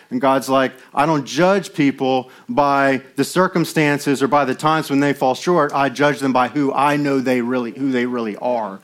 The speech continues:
And that's, we have to take on that same perception of ourselves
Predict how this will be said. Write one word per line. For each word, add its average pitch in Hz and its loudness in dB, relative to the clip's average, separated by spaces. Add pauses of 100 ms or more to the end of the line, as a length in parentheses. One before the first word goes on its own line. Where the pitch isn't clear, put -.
(360)
And 147 2
that's, 156 -2
we 170 4
have 170 2
to 156 0
take 160 0
on 156 4
that 143 2
same 165 2 (300)
perception 151 0 (280)
of 151 0
ourselves 151 2